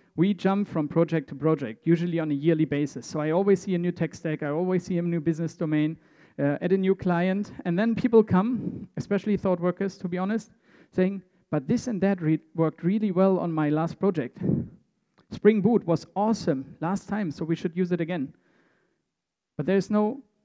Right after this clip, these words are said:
often, not always, there's no more reasoning than people liking it and having had a good time with it on the last project in a different business context, on a bi-,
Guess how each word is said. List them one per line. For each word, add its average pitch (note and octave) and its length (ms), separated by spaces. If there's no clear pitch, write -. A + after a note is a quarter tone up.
often, F3+ 600
not D3 120
always, E3+ 420
there's E3+ 300
no A3 140
more G3+ 360
reasoning F3 540
than D3 120
people F3 280
liking D#3 500
it C#4+ 220
and D3+ 160
having E3 320
had D#3 240
a D#3 60
good D3+ 160
time D#3+ 300
with G3 140
it C4+ 140
on D#3+ 140
the D3 60
last D3+ 240
project F#3+ 440
in C#4 120
a B3+ 60
different D#3 500
business D#3+ 340
context, - 580
on E3 140
a D3 40
bi-, E3+ 240